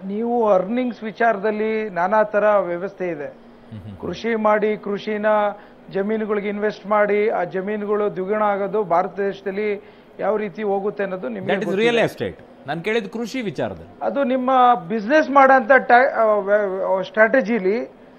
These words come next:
Speaker 1: ಬಿಸಿನೆಸ್ ಅನುಭವನ ಮಾಡಿ, ಮಾಡಿರೋಂಥದ್ದು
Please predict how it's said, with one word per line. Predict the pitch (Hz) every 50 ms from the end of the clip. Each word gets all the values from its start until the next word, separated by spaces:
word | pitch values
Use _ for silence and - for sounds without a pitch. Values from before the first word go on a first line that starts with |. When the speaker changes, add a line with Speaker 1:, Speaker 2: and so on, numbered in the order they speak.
| - - - - 170
Speaker 1:
ಬಿಸಿನೆಸ್ | 165 214 220 208 220 277 277 277 277
ಅನುಭವನ | 254 226 226 226 254 233 220 220 214 226 294
ಮಾಡಿ, | 302 277 220 208 214 240 240 269 269 277
ಮಾಡಿರೋಂಥದ್ದು | 233 214 - 196 202 220 214 226 220 208 220 214 185 170 233 233 202 196 285 285 269 254 233 233